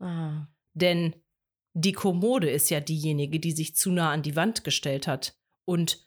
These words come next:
Speaker 2: die Kommode ist ja diejenige, die verhindert, dass da Luft zirkulieren
Speaker 1: Luft.
Speaker 2: kann.
Speaker 1: Ah,
Speaker 2: Denn
Speaker 1: mhm.
Speaker 2: Schimmel entsteht ja durch Feuchtigkeit und nicht vorhandene Luft, Mila. Ich weiß nicht, ob du das weißt,
Speaker 1: Ja.
Speaker 2: aber das wurde mir noch mal erklärt.
Speaker 1: Ich hörte davon.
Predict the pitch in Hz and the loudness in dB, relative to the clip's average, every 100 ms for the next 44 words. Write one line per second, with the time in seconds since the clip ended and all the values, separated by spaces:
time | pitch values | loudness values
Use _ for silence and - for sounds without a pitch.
0 | _ 170 196 - 220 202 240 254 165 156 | _ 0 0 2 2 4 4 2 2 0
1 | - 165 156 165 151 156 151 151 147 156 | 0 -2 -2 -2 0 0 0 -2 -2 -4
2 | - 170 170 165 147 147 143 - 156 156 | -2 0 0 0 -2 -2 -2 -2 -2 0
3 | 202 196 - - 160 - 160 147 147 190 | -2 -2 -2 0 0 -4 -2 0 0 2
4 | 190 139 - - - 208 233 190 175 214 | 0 -2 -6 -12 -4 2 4 4 2 -2
5 | - 190 175 180 170 - 233 185 143 156 | -4 -10 -8 -4 0 2 2 2 0 0
6 | - - 190 196 143 151 - _ 190 165 | 0 0 0 0 -2 -2 -4 _ -2 -2
7 | - - 196 202 - - 165 139 147 - | -2 -2 -2 -2 -6 -6 -2 -2 -4 -12
8 | _ - 185 196 - - 190 180 180 175 | _ -2 2 2 0 -2 -2 0 0 0
9 | 160 175 196 - - _ _ _ - 185 | 2 2 0 -4 -10 _ _ _ 0 2
10 | 151 143 147 _ - 190 165 - 185 165 | 2 0 -2 _ -8 -2 2 2 2 -2
11 | - 180 151 - 156 180 185 180 180 175 | -2 -2 0 0 2 2 2 2 2 4
12 | 175 170 156 151 165 165 175 160 147 - | 4 2 0 0 0 0 0 2 0 0
13 | 180 160 139 - 202 185 151 156 160 156 | 0 0 0 0 0 2 0 -2 -2 -2
14 | 175 | -4